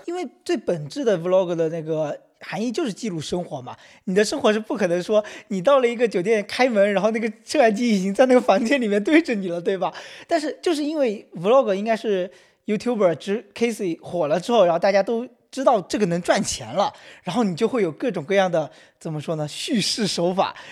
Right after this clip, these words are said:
然后你的镜头怎么样才能讲故事，然后让人有那种吸引点，套路不就来了嘛？然后就会有各种各样的路边捡了一个摄像头的那些状态。但如果真自己是想要记录生活，你就知道拍出来不是那个样子了。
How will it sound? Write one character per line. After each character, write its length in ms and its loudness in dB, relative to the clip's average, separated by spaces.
然 100 4
后 60 6
你 60 -2
的 80 0
镜 260 -4
头 180 2
怎 160 -2
么 120 0
样 100 10
才 140 0
能 120 0
讲 220 -2
故 160 -2
事， 300 -4
然 100 -4
后 80 6
让 160 6
人 240 2
有 200 2
那 100 2
种 100 2
吸 340 -4
引 140 0
点， 240 0
套 160 4
路 160 2
不 80 -4
就 140 2
来 180 0
了 140 4
嘛？ 180 2
然 100 0
后 60 2
就 180 4
会 120 8
有 80 4
各 180 4
种 180 0
各 120 0
样 180 10
的 320 0
路 120 -2
边 220 4
捡 180 2
了 60 2
一 60 2
个 80 0
摄 180 2
像 140 4
头 120 0
的 100 -2
那 100 0
些 180 -2
状 240 -2
态。 180 -14
但 140 4
如 100 0
果 120 2
真 300 -2
自 180 -6
己 260 -4
是 240 -6
想 160 -4
要 60 -4
记 160 -6
录 80 -2
生 180 -4
活， 120 -2
你 100 -8
就 80 -6
知 100 -8
道 120 2
拍 160 -4
出 120 -6
来 80 0
不 140 -8
是 140 -8
那 120 -2
个 120 -2
样 260 -2
子 120 -18
了。 100 -6